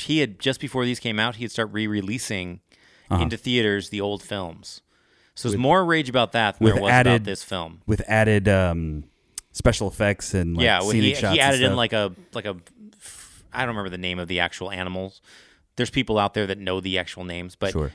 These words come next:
Speaker 1: you know, the, the four-legged creatures that were walking through, uh, behind Luke and
Speaker 2: Mm-hmm.
Speaker 1: Obi-Wan, you know, th-, those creatures that were added, like,
Speaker 2: Right.
Speaker 1: those things,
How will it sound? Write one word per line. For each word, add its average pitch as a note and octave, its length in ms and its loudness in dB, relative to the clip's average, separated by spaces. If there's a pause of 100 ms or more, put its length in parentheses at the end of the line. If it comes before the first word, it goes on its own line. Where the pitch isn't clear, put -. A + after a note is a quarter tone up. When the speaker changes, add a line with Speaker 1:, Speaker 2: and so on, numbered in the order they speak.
Speaker 1:
you D3+ 100 -8
know, D3 140 2
the, B2+ 140 0
the A2 220 -8
four-legged G#2+ 840 -4
creatures F#2+ 560 -6
that G2 120 -8
were G2 100 -4
walking G2 420 -2
through, F#2+ 680 -2 (800)
uh, G2+ 260 -2
behind G#2 720 -6
Luke G2+ 460 -2 (220)
and G2+ 220 0
Speaker 2:
Mm-hmm. F#2 80 2
Speaker 1:
Obi-Wan, F2 560 -4
you G#2 100 -6
know, G2+ 120 -2
th-, B2 200 -10
those A2 220 -2
creatures G#2 360 -8
that G2+ 100 -4
were F#2 80 -4
added, F#2 280 -4
like, F2+ 180 -8
Speaker 2:
Right. E2+ 260 0
Speaker 1:
those A2+ 400 -2
things, G#2+ 280 -6